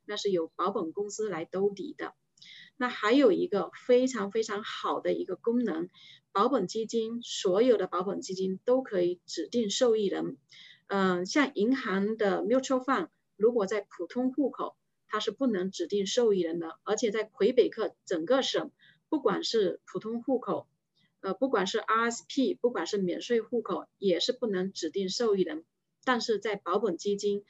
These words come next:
在任何户口都是可以指定受益人的，而且它还免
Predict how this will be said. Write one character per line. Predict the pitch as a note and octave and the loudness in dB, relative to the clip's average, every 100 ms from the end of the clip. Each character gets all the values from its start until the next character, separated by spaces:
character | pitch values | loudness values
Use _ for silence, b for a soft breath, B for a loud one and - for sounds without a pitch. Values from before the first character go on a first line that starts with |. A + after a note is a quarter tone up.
| B B _ | B B _
在 | B3 G#3+ | -2 0
任 | F#3+ E4+ C#4 | 2 4 4
何 | F#3+ F#3+ | 2 -4
户 | - B3+ | -2 -4
口 | - D#3 - - | -2 -6 -8 0
都 | B3+ C4 | 2 4
是 | C4 | 4
可 | A3 - F3+ | 2 2 2
以 | F#3 | 2
指 | - D#3+ | -2 -8
定 | G3+ F#3+ | -4 -2
受 | - G#3+ F3+ | 0 2 2
益 | |
人 | E3 D4+ D#4+ | 0 -4 -8
的， | - _ b b b _ | -10 _ b b b _
而 | - A#3 | 0 0
且 | A#3+ F#3+ | 2 0
它 | A3+ A3+ | 0 -4
还 | A3 F#3+ | -2 0
免 | F#3+ G3 F#3+ E3+ | 2 4 4 2